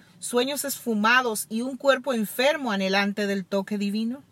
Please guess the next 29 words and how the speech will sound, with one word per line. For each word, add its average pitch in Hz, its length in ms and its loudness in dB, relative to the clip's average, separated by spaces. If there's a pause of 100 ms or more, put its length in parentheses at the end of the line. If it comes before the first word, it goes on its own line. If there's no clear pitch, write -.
(1080)
Dios 170 680 0
aceptará 170 680 -4
solo 220 540 -2
el 127 140 -8
corazón, 127 680 -10 (600)
porque 208 460 2
esa 262 320 0
es 427 280 0
su - 200 -6
invitación. 143 800 -8 (760)
Oh, 190 440 -2 (580)
pero 175 440 0
también 202 440 0
es 359 120 -4
su 330 140 -4
deseo 233 460 0
que 180 320 -4 (160)
tú 381 220 6
y 370 180 0
yo 165 300 -2 (280)
lleguemos 240 600 0
ante 220 480 0
Él 277 80 -2
sin 269 280 -2
tardar 240 540 2
ni 330 300 -6
un 427 300 2
momento 202 600 0
más. 139 460 -6